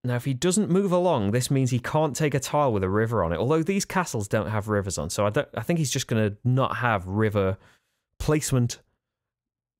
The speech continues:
chances. <laughs> So he's gonna use all that four movement, one, two, three, four, to go through mine. He's still so far off.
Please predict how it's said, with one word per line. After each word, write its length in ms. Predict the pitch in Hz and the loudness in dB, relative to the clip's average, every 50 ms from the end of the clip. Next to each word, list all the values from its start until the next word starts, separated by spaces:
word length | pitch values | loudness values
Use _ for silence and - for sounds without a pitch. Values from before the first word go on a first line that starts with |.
| _ _ - | _ _ -2
chances. 560 | - 160 147 139 123 - 110 98 - - - 117 | 0 2 2 2 2 2 2 2 2 2 2 0
<laughs> 40 | 113 | 0
So 200 | 107 - - 151 | 0 2 2 2
he's 120 | 151 139 123 | 2 2 2
gonna 140 | 160 151 | 0 2
use 180 | 151 160 170 160 | 2 2 4 4
all 160 | 165 170 185 | 4 4 4
that 180 | 190 175 - - | 2 2 0 0
four 200 | - 180 170 165 | 0 2 2 2
movement, 500 | 160 156 151 135 117 101 113 131 - - _ - _ _ _ | 4 2 2 2 2 2 2 0 -4 -10 _ -20 _ _ _
one, 380 | - 117 135 151 156 156 160 143 | 0 2 2 2 2 2 0 0
two, 340 | - - - 147 139 131 | 0 0 2 2 2 2
three, 460 | 123 123 - - 135 131 131 131 123 117 | 0 -2 -2 -2 0 2 2 2 0 0
four, 560 | - - - - 139 123 98 92 101 127 - _ _ _ _ _ _ _ _ _ _ _ _ _ _ _ _ _ | -4 -6 -2 0 0 2 2 0 0 -2 -4 _ _ _ _ _ _ _ _ _ _ _ _ _ _ _ _ _
to 120 | - - 104 | -8 -8 -2
go 160 | - 113 107 | 0 0 -2
through 260 | - - - 123 123 | 0 -2 -2 0 2
mine. 200 | 123 131 123 107 | 2 2 2 0
He's 120 | 95 104 - | 0 0 0
still 340 | - - - - 190 175 | -2 -2 0 -2 -2 -2
so 360 | - - - - 180 175 190 190 | -2 -4 -2 0 0 2 0 0
far 440 | - - - 123 113 107 101 120 | -2 -2 0 0 2 2 2 2
off. 380 | 135 98 - - - - - - | 0 -2 -4 -8 -16 -18 -20 -20